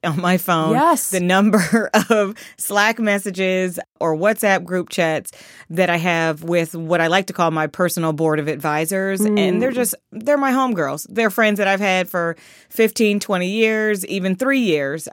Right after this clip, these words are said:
Speaker 1: but folks that I gut check and check in with and
Speaker 2: Which
Speaker 1: say,
Speaker 2: I,
Speaker 1: "Hey,
Speaker 2: Amy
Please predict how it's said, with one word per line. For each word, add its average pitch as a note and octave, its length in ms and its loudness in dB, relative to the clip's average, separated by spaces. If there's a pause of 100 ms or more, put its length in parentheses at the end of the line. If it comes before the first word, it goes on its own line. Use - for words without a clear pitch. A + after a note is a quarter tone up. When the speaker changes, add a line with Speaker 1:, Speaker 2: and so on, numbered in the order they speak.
Speaker 1:
but C#3+ 180 -4
folks G3 280 0
that F3+ 120 -4
I E3 120 0
gut E3 280 -2
check E3 420 -2 (400)
and E3+ 280 -2
check F#3 280 -2
in G#3+ 240 2
with C3+ 340 -10
and D#4 120 2
Speaker 2:
Which D#3+ 80 -6
Speaker 1:
say, E3 260 -2
Speaker 2:
I, - 40 0
Speaker 1:
"Hey, C#4 200 0
Speaker 2:
Amy D#4+ 140 2